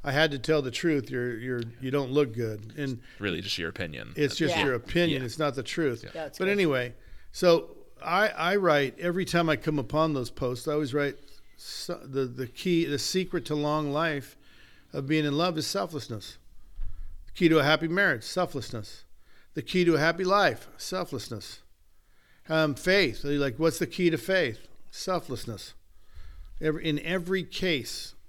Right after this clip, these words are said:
Speaker 3: Hmm.
Speaker 1: the answer is selflessness.
Speaker 3: That's good.
Speaker 1: When I ask God, "What's wrong with Oroville?" When I seek,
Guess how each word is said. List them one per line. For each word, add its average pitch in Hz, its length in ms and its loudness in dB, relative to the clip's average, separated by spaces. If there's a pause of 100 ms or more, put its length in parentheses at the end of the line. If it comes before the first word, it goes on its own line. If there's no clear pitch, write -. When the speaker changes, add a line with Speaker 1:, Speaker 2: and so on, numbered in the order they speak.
(120)
Speaker 3:
Hmm. 175 160 -12
Speaker 1:
the 147 140 2
answer 143 260 -2
is 127 80 -4
selflessness. 135 640 -6
Speaker 3:
That's 160 180 -4
good. 123 60 -14 (460)
Speaker 1:
When 147 160 0
I 160 100 6
ask 160 240 2
God, 165 220 6
"What's 160 220 2
wrong 165 200 2
with 156 100 4
Oroville?" 127 460 2
When 131 160 -4
I 143 100 0
seek, 151 400 -2